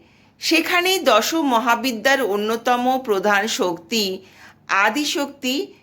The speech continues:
কামরূপ কামাখ্যা মন্দির অবস্থিত। এই মন্দিরের প্রধান বিশেষত্ব হল, যদি অম্বুবাচী চলাকালীন সময়ে নিষ্ঠা ও ভক্তি সহকারে পূজা অর্চনা করা হয়,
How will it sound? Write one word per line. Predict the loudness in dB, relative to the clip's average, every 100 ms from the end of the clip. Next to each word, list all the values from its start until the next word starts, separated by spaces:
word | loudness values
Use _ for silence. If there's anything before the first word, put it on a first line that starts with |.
| _
কামরূপ | 0 2 2 0 -4 -2
কামাখ্যা | 0 2 0 -2 -4 -4
মন্দির | -4 -6 -4 -2 -2 0
অবস্থিত। | 2 2 0 -2 -4 -4 0 -2 -2 -10 _ _ _ _ _ _ _ 2
এই | 2 4
মন্দিরের | 2 2 2 2 0
প্রধান | 2 2 4 4 2
বিশেষত্ব | 2 0 0 0 -2 0 2
হল, | 4 4 2 0 -6 -20 _ _ -10
যদি | 0 0 2 2 4
অম্বুবাচী | 2 4 2 2 2 0
চলাকালীন | 2 4 4 2 0 0 -2
সময়ে | -2 -4 0 0 0 -4 -8 -20 _ -4
নিষ্ঠা | 2 2 2 0 0 2 2 2
ও | -2 0
ভক্তি | -2 -2 -6 -8
সহকারে | -4 -2 -2 -2 0 2 2 0 -4 -20 -20 _ -2
পূজা | 0 2 2 4
অর্চনা | 2 2 -2 0 2
করা | 4 4 4
হয়, | 2 2 2